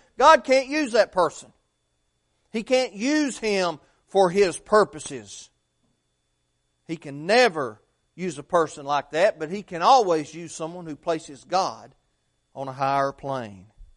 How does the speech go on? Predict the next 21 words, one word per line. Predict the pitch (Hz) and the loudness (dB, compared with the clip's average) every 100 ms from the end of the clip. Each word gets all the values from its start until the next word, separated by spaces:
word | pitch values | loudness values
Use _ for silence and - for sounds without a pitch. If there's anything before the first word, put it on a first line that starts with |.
| _ _ _ _ _ _ | _ _ _ _ _ _
How | 226 | -2
do | 240 | 4
I | 226 | 4
know | 202 190 | 6 4
God | 160 175 156 - | 6 6 6 0
can | 147 | -10
use | 151 151 139 - | -8 -6 -8 -10
me? | 131 110 101 _ _ _ _ _ | -14 -14 -18 _ _ _ _ _
Because | 135 - 190 147 | -18 -2 0 2
God | 190 233 196 | 4 4 2
uses | 196 180 151 131 | -4 -12 -14 -18
common, | - 202 208 208 208 196 _ _ _ | -6 -2 -2 -2 -8 -16 _ _ _
ordinary | - 185 208 208 196 185 196 196 | -4 0 0 -4 -4 -2 -2 -4
people, | 190 185 147 143 175 156 | -8 -8 -8 -8 -10 -10
and | 131 131 | -8 2
God | 165 196 202 185 160 | 6 6 4 0 -8
uses | 190 190 175 180 185 180 | -6 -6 -4 -2 -2 -4
those | 147 160 175 190 185 | -2 4 4 2 -2
who | 170 175 170 | -8 -4 -2
are | 160 160 - | 0 -2 -4
obedient. | 139 151 127 139 127 107 104 | -10 -10 -10 -12 -12 -16 -20